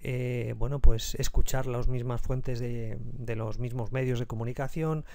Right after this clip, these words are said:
el dar por sentado que había que tener un horario de trabajo, que había que trabajar para una empresa. Empecé a cuestionarme todo eso. ¿Cuándo?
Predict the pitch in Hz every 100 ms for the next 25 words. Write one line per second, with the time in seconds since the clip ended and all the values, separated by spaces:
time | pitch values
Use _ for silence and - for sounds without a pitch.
0 | - - - - 143 127 120 143 147 -
1 | - 135 - 123 123 139 139 135 131 117
2 | 131 131 127 120 120 123 120 117 120 113
3 | 110 135 147 143 135 120 123 120 - 113
4 | - 120 123 113 120 104 120 139 - 120
5 | - - - - - - 147 131 - 175
6 | 185 - - 139 147 123 - 131 151 151
7 | 156 - 147 123 117 110 123 113 170 190
8 | 127